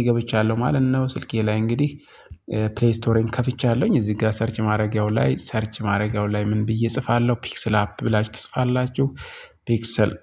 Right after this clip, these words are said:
እ፣ ፒክስል አፕ ብላችሁ ስትጽፉ እንደዚህ ያመጣላችኋል። ይችን ክሊክ አድርጋችሁ ዳውንሎድ ነው የምታደርጉት። የኔ ኦልሬዲ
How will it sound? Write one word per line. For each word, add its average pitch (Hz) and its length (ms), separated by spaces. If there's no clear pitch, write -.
እ፣ 117 100
ፒክስል 117 300
አፕ 113 160
ብላችሁ 117 360
ስትጽፉ - 500
እንደዚህ 113 300
ያመጣላችኋል። 127 680
ይችን 117 220
ክሊክ 120 220
አድርጋችሁ 123 440
ዳውንሎድ 110 400
ነው 110 80
የምታደርጉት። 127 680
የኔ 120 220
ኦልሬዲ 113 360